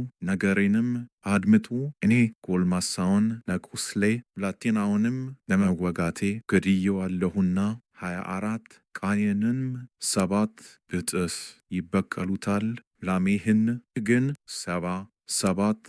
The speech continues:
እጥፍ ይበቀሉታል። ሃያ አምስት አዳም ደግሞ ሚስቱን አወቀ፣ ወንድ ልጅም ወለደች። ስሙንም ቃየን በገደለው በአቤል ፋንታ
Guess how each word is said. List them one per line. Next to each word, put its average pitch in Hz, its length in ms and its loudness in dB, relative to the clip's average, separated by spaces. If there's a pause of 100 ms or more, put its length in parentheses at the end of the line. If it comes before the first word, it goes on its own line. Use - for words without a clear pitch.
(300)
እጥፍ 92 420 -2 (380)
ይበቀሉታል። 95 920 -2 (280)
ሃያ 98 260 0
አምስት 87 440 2 (120)
አዳም 92 480 4 (300)
ደግሞ 87 280 0 (360)
ሚስቱን 92 500 0 (240)
አወቀ፣ 95 460 2 (380)
ወንድ 98 240 2 (100)
ልጅም 104 360 4 (380)
ወለደች። 87 600 -2 (280)
ስሙንም 120 640 2 (400)
ቃየን 104 500 -2 (320)
በገደለው 92 760 -2 (260)
በአቤል 110 600 -2 (260)
ፋንታ 101 400 2